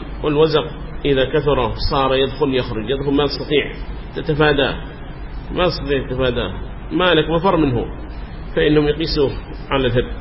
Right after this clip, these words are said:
ويلحقوه بذلك. فالذي يظهر أنه يلحق به ومسه كله، قد أشار النبي صلى الله عليه وسلم إلى هذا وشرب، ولا شيء عليك إن شاء الله. وإيش تفعل؟ كل ما أردت شيء فإذا بيسقط، فإذا تعب، تعب.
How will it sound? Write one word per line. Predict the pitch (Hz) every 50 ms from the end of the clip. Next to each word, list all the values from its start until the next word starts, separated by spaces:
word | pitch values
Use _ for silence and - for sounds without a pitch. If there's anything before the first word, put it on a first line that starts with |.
| - - - - - - - - - - - - -
ويلحقوه | - 143 156 147 135 - 147 156 - 180 160 135
بذلك. | 131 131 123 123 120 110 95 85 - 87 - - - - - - - - - - - - - - - - - -
فالذي | 170 165 170 170 165 170
يظهر | 170 160 156 160 160 156
أنه | 151 151 151
يلحق | 151 147 143 123 151 147 139
به | 135 135 135 120 110 - - - -
ومسه | 127 143 160 170 156 - - 147 - - -
كله، | 170 156 151 151
قد | 147 151 139
أشار | 143 143 143 165 156 147 139
النبي | 147 143 135
صلى | 135 135
الله | 127 120 147
عليه | 143
وسلم | 143 135 139 139
إلى | 135 139 139
هذا | 135 131
وشرب، | 131 123 - 143 139 131 - - - - - - - - - - - - - - - - - - - -
ولا | - 160 165 165 156 147 -
شيء | 151 143
عليك | 135 123 127 127 117 120
إن | 120 117
شاء | 107 117 101 -
الله. | 92 95 95
وإيش | 139 175 156
تفعل؟ | 143 151 123 113 107 107 107 -
كل | 151 156 170
ما | 180 175 175 175
أردت | 175 175 175 165 - - - 156
شيء | 180 180 180 175 - - - - - - -
فإذا | 139 147 165 165 170
بيسقط، | 170 170 180 175 151 - - - - - - - - - -
فإذا | - 156 147 151 147 - - - 151
تعب، | 165 175 196 160 - - - - - - - - - - - - - - - -
تعب. | 143 147 165 -